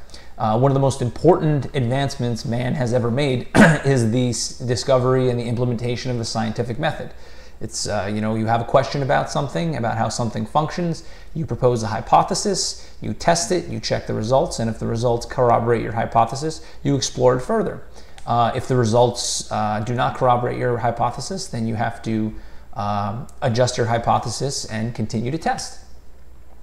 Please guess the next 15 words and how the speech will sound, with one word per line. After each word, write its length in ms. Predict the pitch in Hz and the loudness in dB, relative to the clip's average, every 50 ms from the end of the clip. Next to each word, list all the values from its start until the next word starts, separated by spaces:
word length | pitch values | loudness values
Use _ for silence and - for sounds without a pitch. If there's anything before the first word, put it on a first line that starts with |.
| - - - - | -12 -12 -8 -4
Um, 320 | - 117 110 110 110 107 - - - - - | -2 -2 0 0 -2 -4 -6 -8 -10 -6 0
and 120 | 107 143 | 4 4
this 140 | 185 - - | 6 6 6
is 100 | 185 131 | 4 4
how, 420 | 131 135 139 143 131 131 127 131 123 | 6 6 8 10 10 10 8 8 6
uh, 540 | - 113 113 110 110 107 107 107 104 - - - - - | 4 4 6 6 6 4 4 0 -2 -4 -8 -10 -6 0
the 80 | - 151 | 2 2
implementation 600 | 139 147 143 131 113 - 139 151 127 110 117 117 | 4 4 4 2 2 2 0 0 2 0 0 0
of 60 | 113 | 0
the 60 | 110 | 0
scientific 480 | - 123 120 117 107 - 110 127 151 139 | 0 0 0 0 0 -2 -2 -4 -2 -2
method 360 | 123 120 117 - 120 113 110 | -2 -2 -2 0 0 0 0
has 200 | 110 113 110 110 | 0 0 0 0
literally 400 | 117 123 143 135 131 127 123 117 | 2 2 4 4 4 4 2 2
launched 540 | 113 117 120 123 123 117 - - - - | 2 2 2 2 0 0 -4 -6 -8 -10